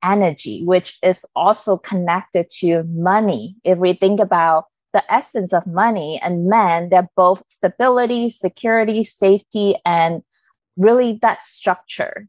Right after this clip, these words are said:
that we desire. So when we were working on that specific part of my life, I was able to got in touch with a very intense, almost like a choking sensation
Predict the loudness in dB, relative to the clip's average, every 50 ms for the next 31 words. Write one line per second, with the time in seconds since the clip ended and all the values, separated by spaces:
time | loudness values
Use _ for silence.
0 | 0 2 2 2 2 2 0 0 0 -2 -2 0 0 0 2 2 0 -2 -4 -10
1 | -12 -14 -16 _ _ _ _ _ _ _ _ _ -8 0 2 4 6 6 6 6
2 | 6 6 4 2 -2 -6 -12 -20 _ _ _ _ -6 -2 2 2 2 2 0 -2
3 | 0 0 0 2 2 2 2 2 0 -2 -4 -4 -4 -4 -4 -6 -4 0 0 2
4 | 2 0 -2 -4 -8 -8 -10 -6 _ 0 0 0 0 -2 -6 -10 -6 -4 -2 0
5 | 0 0 0 0 0 -2 _ _ _ -2 -2 0 0 -2 -4 -4 -4 -4 -2 -2
6 | 0 0 0 0 0 0 2 2 0 -2 -4 -8 -16 _ _ -2 0 0 2 2
7 | 0 0 0 0 2 0 0 0 -2 -4 -2 -2 -2 0 -2 -2 -4 -4 -6 -6
8 | -2 -2 -2 -2 -4 -6 _ 2 2 2 2 2 0 0 0 0 0 2 2 4
9 | 4 4 2 0 -2 _ -4 -4 -4 -4 -6 -8 -10 -6 -2 0 0 2 2 2
10 | 2 0 0 -4 -10 -4 -2 0 2 2 2 2 0 -2 -2 0 0 -2 -2 -4
11 | -10 -6 -2 0 0 0 -2 -2 -4 -4 -4 -6 -8 -6 -4 -4 -4 -4 -4 0
12 | 2 2 2 2 2 0 0 0 0 -2 -4